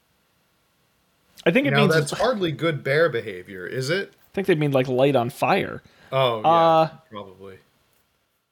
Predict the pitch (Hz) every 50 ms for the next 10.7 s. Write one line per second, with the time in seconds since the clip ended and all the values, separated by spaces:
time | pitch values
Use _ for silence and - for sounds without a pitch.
0 | _ _ _ _ _ _ _ _ _ _ _ _ _ _ _ _ _ _ - 175
1 | 175 - 180 160 147 - 214 208 165 - - 180 185 196 190 185 196 180 147 185
2 | 196 202 180 147 127 117 117 135 165 190 220 254 254 277 226 247 247 233 208 226
3 | 220 202 202 202 208 202 185 175 156 160 170 170 165 165 156 147 135 127 135 131
4 | 135 147 160 165 156 151 147 147 165 180 190 190 196 202 196 190 185 185 175 170
5 | 160 143 143 143 - _ _ - 151 147 147 139 - - 180 196 180 - - -
6 | - - - - _ - - - 135 131 123 117 135 127 127 95 95 - - -
7 | 156 151 135 107 98 92 - - - - _ - - - _ _ _ _ _ _
8 | _ _ - 165 165 170 165 170 170 170 170 165 165 160 165 160 - _ _ _
9 | _ _ _ - - - - - 196 175 180 196 214 226 247 262 269 294 - -
10 | _ 202 208 254 262 269 262 269 277 285 285 302 302 277